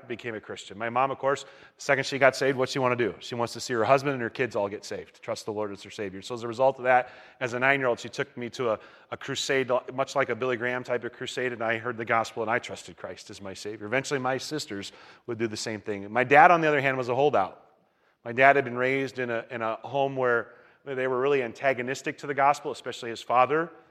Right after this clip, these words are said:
Uh, didn't want anything to do with God, didn't want anything to do with religion, didn't want anything to do with church. And so that was kind of the, the attitude that my dad even had a bit. As a matter of fact, we lived across the gravel road in the rural Nebraska from a church,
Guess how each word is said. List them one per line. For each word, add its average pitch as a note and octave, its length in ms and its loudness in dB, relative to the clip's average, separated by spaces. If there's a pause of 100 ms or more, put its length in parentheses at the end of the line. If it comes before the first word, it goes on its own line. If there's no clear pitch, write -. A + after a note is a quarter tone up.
(240)
Uh, A2+ 100 -8
didn't A#2+ 180 -4
want A#2 200 -6
anything F#3+ 320 0
to F3+ 80 -2
do F3 100 2
with E3 120 -2
God, E3 300 6
didn't C#3 140 -4
want B2 140 -4
anything E3+ 220 -2
to E3+ 60 -2
do E3 40 0
with D#3 100 -2
religion, D#3+ 340 -2
didn't C3+ 160 -4
want B2 160 -6
anything E3 240 -2
to D#3 60 -4
do D#3 40 0
with D3 100 -2
church. - 500 -2
And A2 160 -10
so C3+ 200 0
that C#3+ 140 6
was D3+ 100 -2
kind C#3+ 200 -4
of C3+ 120 -2
the, C3 260 2 (100)
the B2 180 -2 (120)
attitude C3 460 0
that A#2+ 120 -6
my B2+ 100 -6
dad D3 240 4
even G2+ 140 -4
had F#2+ 260 -10 (460)
a A#2 80 -8
bit. G#2+ 240 0
As B2+ 160 -2
a - 20 -6
matter E3 120 6
of - 60 0
fact, D#3+ 200 4
we F3+ 140 0
lived D#3+ 200 2
across D3+ 400 4
the B2 180 -4 (300)
gravel D#3 360 6
road C#3+ 320 4
in A#2 180 -8 (100)
the A#2+ 80 -12
rural D3+ 260 4
Nebraska C3+ 600 4
from A#2 340 -6
a A2 80 -4
church, B2 680 0